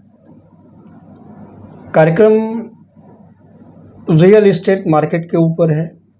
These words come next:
पिछले कई सालों से रियल एस्टेट बाज़ार में मंदी छाई हुई है।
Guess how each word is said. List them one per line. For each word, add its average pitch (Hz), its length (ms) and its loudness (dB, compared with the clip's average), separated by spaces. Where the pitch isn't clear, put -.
पिछले 220 800 0
कई 214 380 -2
सालों 208 300 0
से 208 180 0
रियल 196 280 0
एस्टेट 180 300 -4
बाज़ार 170 320 2
में 180 120 -2
मंदी 147 280 0
छाई 117 240 -4
हुई 104 240 -6
है। 98 220 -10